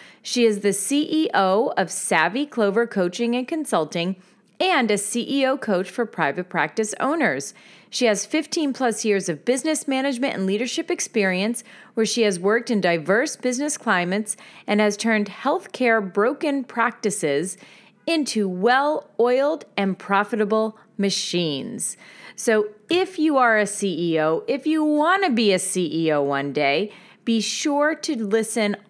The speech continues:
all the way through. Brandy has some really great advice, and she has a free gift for all of our listeners, but you have to wait to the end to get that free gift, or you can go and check out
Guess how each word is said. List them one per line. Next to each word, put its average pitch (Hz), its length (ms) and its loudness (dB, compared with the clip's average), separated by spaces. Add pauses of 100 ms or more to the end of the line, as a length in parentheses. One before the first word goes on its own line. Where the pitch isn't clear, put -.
all 339 320 4
the 339 120 0
way 240 180 4
through. 185 300 -2
Brandy 180 340 0
has 185 200 -2
some 185 160 -2
really 277 200 0
great 208 240 0
advice, 202 480 0 (480)
and 226 560 2 (480)
she 233 220 0
has 220 440 2
a 190 320 0 (260)
free 311 640 0 (240)
gift 190 520 0 (140)
for - 380 -2 (100)
all 247 340 2
of 220 220 0
our 220 160 4
listeners, 208 460 -2
but - 140 -8
you 190 40 0
have 170 120 0
to 185 120 -4
wait 214 240 0
to 311 120 -2
the 285 160 0
end 214 200 2
to 208 80 -6
get 190 220 0
that - 220 0
free 190 240 0
gift, 277 400 0 (420)
or 370 240 4
you 277 180 2
can 220 360 2 (240)
go 226 200 4
and 208 160 2
check 208 240 0
out 196 200 2